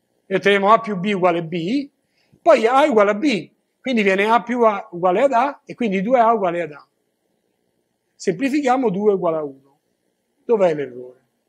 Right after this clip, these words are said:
Va bene? Dov'è l'errore?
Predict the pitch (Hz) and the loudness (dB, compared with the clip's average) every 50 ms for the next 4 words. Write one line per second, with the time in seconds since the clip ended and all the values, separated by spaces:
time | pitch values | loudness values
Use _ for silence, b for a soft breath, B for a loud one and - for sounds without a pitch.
0 | _ _ _ _ _ _ _ _ _ _ _ _ _ _ _ _ _ _ _ 165 | _ _ _ _ _ _ _ _ _ _ _ _ _ _ _ _ _ _ _ -8
1 | 180 175 147 147 - _ _ _ - 208 233 220 190 165 151 139 123 117 127 123 | -8 -8 -8 -10 -14 _ _ _ -2 0 2 4 4 2 0 -2 -6 -8 -12 -16
2 | 127 131 143 | -16 -20 -20